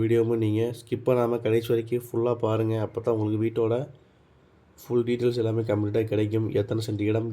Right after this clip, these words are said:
எப்படி பார்த்த வீடு, எந்த ஏரியா, என்ன விலை அப்படிங்கிற எல்லா டீட்டெயிலும் உங்களுக்கு கம்ப்ளீட்டா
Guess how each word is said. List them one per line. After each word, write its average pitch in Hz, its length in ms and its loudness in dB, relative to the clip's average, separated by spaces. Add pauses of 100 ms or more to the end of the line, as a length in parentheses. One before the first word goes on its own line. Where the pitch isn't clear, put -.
எப்படி 107 260 -2
பார்த்த 104 280 -2
வீடு, 107 200 0 (160)
எந்த 107 160 -4 (220)
ஏரியா, 110 300 0 (160)
என்ன 110 260 -4
விலை 110 180 0 (500)
அப்படிங்கிற 104 360 0
எல்லா 104 160 0
டீட்டெயிலும் 107 260 0
உங்களுக்கு 98 160 0
கம்ப்ளீட்டா 101 260 0